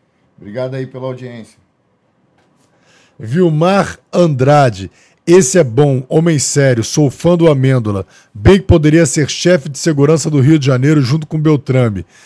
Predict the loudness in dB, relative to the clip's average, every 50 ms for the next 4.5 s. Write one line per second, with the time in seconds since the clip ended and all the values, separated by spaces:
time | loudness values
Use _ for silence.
0 | _ _ _ 0 2 2 2 2 2 2 2 2 2 0 -2 0 0 0 0 0
1 | -2 -2 -2 0 0 0 0 -2 -2 -4 -6 -4 -2 -2 -2 -2 -2 -2 -4 -4
2 | -6 -10 -16 _ _ _ _ _ _ _ _ _ _ _ _ _ _ _ _ _
3 | _ _ _ _ _ _ _ _ _ _ _ _ _ _ _ _ _ -8 -6 -4
4 | -2 0 0 0 0 0 -2 -4 -8 -12